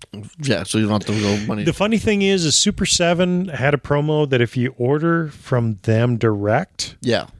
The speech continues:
Speaker 1: you get a, a bonus weapons pack.
Speaker 2: Yeah.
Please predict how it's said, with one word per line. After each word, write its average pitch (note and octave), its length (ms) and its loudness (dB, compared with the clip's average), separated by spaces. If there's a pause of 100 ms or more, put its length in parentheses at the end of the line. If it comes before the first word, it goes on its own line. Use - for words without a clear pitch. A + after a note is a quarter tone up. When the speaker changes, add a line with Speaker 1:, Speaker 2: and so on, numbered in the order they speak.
(300)
Speaker 1:
you A#2+ 160 -4
get A#2 200 2
a, G#2+ 280 -2 (220)
a B2 80 2
bonus B2+ 480 0
weapons A#2 320 0
pack. - 320 -6 (280)
Speaker 2:
Yeah. A2+ 180 0